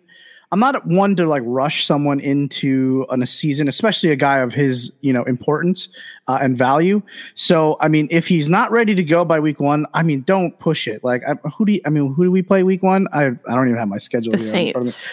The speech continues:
Speaker 1: The Saints. So Taysom Hill led Saints or Jameis Winston led Saints, I think we would be okay, you know, with the makeshift offensive line for that game if it had to be.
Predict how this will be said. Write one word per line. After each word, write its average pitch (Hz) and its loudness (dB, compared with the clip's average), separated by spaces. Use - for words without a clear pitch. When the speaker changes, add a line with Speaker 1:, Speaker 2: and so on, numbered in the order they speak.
Speaker 1:
The 208 4
Saints. 180 0
So 214 2
Taysom 220 4
Hill 220 4
led 214 2
Saints 214 2
or 151 2
Jameis 170 2
Winston 185 0
led 196 0
Saints, 202 -2
I 185 2
think 254 0
we 240 0
would 214 2
be 190 2
okay, 175 2
you 170 2
know, 170 2
with 165 0
the 160 0
makeshift 160 0
offensive 151 0
line 143 2
for 139 -2
that 135 0
game 139 0
if 135 -4
it 139 0
had 135 -2
to 151 -6
be. 156 0